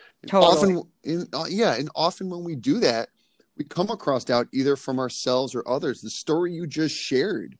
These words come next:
Speaker 1: was doubt from your friends, potential doubt from yourself, doubt from others in the industry that this is a viable product offering, right? You were first,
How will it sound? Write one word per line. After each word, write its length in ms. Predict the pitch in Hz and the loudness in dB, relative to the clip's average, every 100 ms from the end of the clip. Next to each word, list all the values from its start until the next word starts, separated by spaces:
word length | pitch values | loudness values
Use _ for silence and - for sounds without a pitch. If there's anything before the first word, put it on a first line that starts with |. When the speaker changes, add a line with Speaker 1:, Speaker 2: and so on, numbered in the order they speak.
| _ _ _ _ | _ _ _ _
Speaker 1:
was 180 | 147 123 | -4 0
doubt 280 | 139 123 - | 2 0 0
from 160 | 131 | -4
your 160 | 123 117 | -2 -4
friends, 400 | - 113 120 123 | -6 -4 -4 -6
potential 420 | - 104 113 120 | -10 -6 -6 -4
doubt 300 | 101 117 113 | -4 -2 -2
from 140 | - 113 | -4 -6
yourself, 460 | 107 - 110 117 - | -4 -2 0 0 4
doubt 200 | 104 101 | 2 2
from 140 | 117 | -4
others 300 | 113 117 107 | -2 -2 -2
in 80 | 107 | -4
the 80 | 113 | -4
industry 300 | 104 - 127 | -4 2 4
that 80 | 104 | 4
this 160 | 113 | 0
is 100 | 120 | 2
a 120 | 113 | 2
viable 520 | 101 107 110 117 120 117 | 0 -4 2 4 4 0
product 460 | - 117 110 - | 0 2 2 2
offering, 340 | 123 120 151 147 | 2 2 -2 0
right? 180 | 143 | 0
You 120 | 147 160 | 4 4
were 120 | 160 | 4
first, 400 | - 151 147 | 2 0 -2